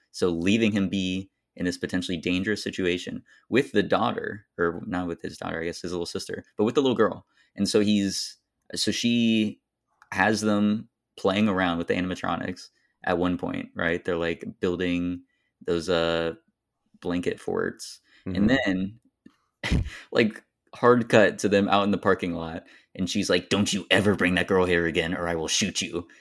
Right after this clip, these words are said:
Speaker 1: it's
Speaker 2: Dude,
Speaker 1: like,
Speaker 2: the "I will shoot you"
Speaker 1: that's
Speaker 2: is crazy
Speaker 1: <laughs>
Speaker 2: 'cause she's a police officer. Dude, we, we thought that was insane. 'Cause, 'cause before that, she does the scene of where she shows up at his house and she's like,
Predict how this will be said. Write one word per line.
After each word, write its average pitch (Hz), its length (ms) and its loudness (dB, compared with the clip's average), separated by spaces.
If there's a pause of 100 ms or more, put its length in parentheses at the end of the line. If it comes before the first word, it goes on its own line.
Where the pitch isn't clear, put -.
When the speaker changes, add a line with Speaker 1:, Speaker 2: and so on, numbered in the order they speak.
(140)
Speaker 1:
it's - 80 -2
Speaker 2:
Dude, 151 100 8
Speaker 1:
like, - 120 10
Speaker 2:
the - 80 2
"I 160 100 12
will 185 120 12
shoot 165 260 8
you" 180 100 6
Speaker 1:
that's - 20 8
Speaker 2:
is - 100 -2
crazy 131 440 8
Speaker 1:
<laughs> - 20 2
Speaker 2:
'cause 127 100 -2
she's 165 240 6
a 139 60 8
police 135 480 6
officer. 92 560 4 (340)
Dude, 135 220 8
we, 165 360 4 (240)
we 160 140 4
thought 151 260 8
that 135 180 10
was 117 220 4
insane. 135 420 4
'Cause, 151 240 6
'cause 170 240 6
before 160 380 4
that, 127 380 8
she 131 140 -2
does 123 200 4
the 117 80 0
scene 127 360 4
of 101 320 6
where 104 120 0
she 107 120 -6
shows 113 240 2
up 101 60 0
at 98 40 0
his 90 100 -2
house 95 180 2
and 92 100 -6
she's 95 140 -4
like, 98 220 2